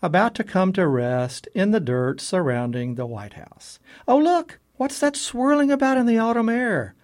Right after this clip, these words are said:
I do believe, yes, yes, it is, the Constitution's foreign or domestic emoluments clauses. Emolument is a fancy word for profiting from one's employment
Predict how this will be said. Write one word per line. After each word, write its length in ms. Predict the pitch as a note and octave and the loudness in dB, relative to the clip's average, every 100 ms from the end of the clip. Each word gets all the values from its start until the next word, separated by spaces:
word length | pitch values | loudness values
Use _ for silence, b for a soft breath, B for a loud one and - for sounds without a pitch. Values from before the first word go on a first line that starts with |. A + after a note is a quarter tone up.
| _ - | _ -12
I 80 | A#2 | -8
do 240 | B2 A#2+ | -6 -2
believe, 580 | C3+ D#3 G#3+ G#3 F#3+ D#3 | 0 0 2 2 0 2
yes, 440 | D3 C#3 G3 G#3 | 4 4 2 0
yes, 340 | D3+ D3+ F#3+ G#3+ | 2 2 2 0
it 80 | |
is, 440 | A#3+ B3 G3+ B3 - B B | 4 4 4 2 -4 B B
the 100 | F3 | -4
Constitution's 960 | E3+ F3 F#3+ F#3 F3+ F3 F3 G#3+ A3 - | 0 2 2 -2 2 4 4 2 -2 -4
foreign 560 | - D#3+ F3 G#3 A3+ | 0 2 4 2 0
or 220 | F#3+ F3 | 0 0
domestic 640 | E3+ E3+ E3 F#3+ F#3+ A3 A3+ | 2 -2 -2 -2 -4 -4 0
emoluments 680 | G#3 A3+ C4 A#3+ G3+ F3 | 0 0 0 0 -2 -4
clauses. 880 | - E3+ D#3 C#3+ B2+ C3 A#2 A2 - _ - | -6 0 4 4 2 -2 -4 -6 -14 _ 0
Emolument 680 | E3 G#3 C4+ B3 F3+ E3 D#3 | 2 4 6 6 6 4 2
is 160 | D3+ | 0
a 60 | C#3+ | 0
fancy 440 | - F3+ F#3+ D#3+ | 0 0 0 0
word 360 | C#3 C3 C3 C3 | 2 2 0 -4
for 100 | C3 | -10
profiting 720 | - D3+ D#3+ F3+ - D3+ D3 | -4 0 0 -2 -6 -4 -4
from 240 | D3 C3 | -2 -2
one's 320 | C3 C#3 C3+ B2+ | 0 0 -2 -4
employment 720 | A#2 C3+ C3 C#3+ D#3 E3 | -6 -4 -4 -2 -2 -4